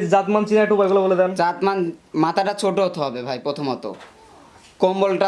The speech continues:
Speaker 2: ঝোলানো হতে হবে, লাভিটা ঝোলানো হতে হবে, আর চারটা পাও একদম স্ট্রেট থাকতে হবে।
Speaker 1: জি, অর্থাৎ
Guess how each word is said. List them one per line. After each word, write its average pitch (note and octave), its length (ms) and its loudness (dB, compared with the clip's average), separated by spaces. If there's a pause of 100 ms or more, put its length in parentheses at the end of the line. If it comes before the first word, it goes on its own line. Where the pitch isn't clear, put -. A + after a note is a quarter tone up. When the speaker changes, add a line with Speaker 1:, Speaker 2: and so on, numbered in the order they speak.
(140)
Speaker 2:
ঝোলানো E3+ 340 0
হতে D#3 140 -6
হবে, E3+ 280 -4 (680)
লাভিটা D#3 460 -2
ঝোলানো D3 280 -2
হতে C#3+ 160 -6
হবে, C#3+ 240 -4 (180)
আর - 140 -6
চারটা E3+ 340 -4
পাও F#3 120 0
একদম F#3 320 -2
স্ট্রেট F3+ 280 -6
থাকতে C3 220 -10
হবে। E2+ 200 -8 (360)
Speaker 1:
জি, C#3 180 -10
অর্থাৎ F#3 240 2